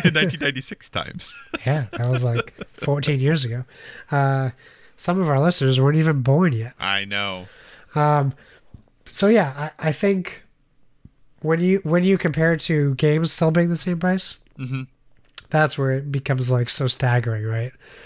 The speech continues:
Speaker 1: Right.
Speaker 2: So games since the N E S have been sixty dollars. Consoles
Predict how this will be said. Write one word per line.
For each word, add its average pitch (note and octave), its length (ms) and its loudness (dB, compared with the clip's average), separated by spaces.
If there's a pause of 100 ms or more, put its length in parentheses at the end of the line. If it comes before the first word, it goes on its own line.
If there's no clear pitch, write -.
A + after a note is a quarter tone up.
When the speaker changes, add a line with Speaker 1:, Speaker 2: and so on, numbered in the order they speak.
(160)
Speaker 1:
Right. G2 280 0
Speaker 2:
So C3+ 640 2
games D#3+ 640 -2 (420)
since C#3+ 300 -2
the C#3 120 -2
N D3+ 160 2
E C#3 140 4
S A#2+ 260 2
have B2+ 260 0 (120)
been C3 200 2
sixty C#3 400 0
dollars. D#3+ 560 4 (840)
Consoles B2+ 760 0